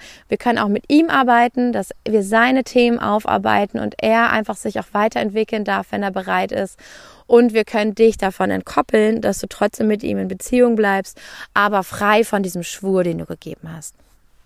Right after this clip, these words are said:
Also dein Vater definiert, was für dich möglich ist. Du als Tochter siehst dich durch die Augen deines Vaters gespiegelt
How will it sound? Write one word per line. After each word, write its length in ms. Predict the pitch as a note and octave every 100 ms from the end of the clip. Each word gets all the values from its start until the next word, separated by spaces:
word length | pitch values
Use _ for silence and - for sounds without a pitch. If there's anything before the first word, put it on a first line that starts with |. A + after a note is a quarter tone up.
| _
Also 240 | - G#3+ F#3+
dein 180 | G3+ G#3
Vater 340 | B3 B3 B3
definiert, 760 | A3+ G#3 A3 G#3 G#3 G#3 G3+ - - - _
was 320 | G#3 G#3 A3
für 140 | - G3+
dich 220 | G3+ -
möglich 420 | G3 G3 - -
ist. 400 | - D#3 - - _ -
Du 100 | D#4
als 200 | D4 -
Tochter 400 | A3+ A3 G3+ F3+
siehst 320 | G#3 C4+ -
dich 120 | A3+
durch 220 | - G#3+
die 160 | - A3+
Augen 180 | G#3 A3
deines 200 | G3 F#3
Vaters 320 | G#3+ A3+ G3+
gespiegelt 640 | G3+ - C4 A3+ G#3+ A3+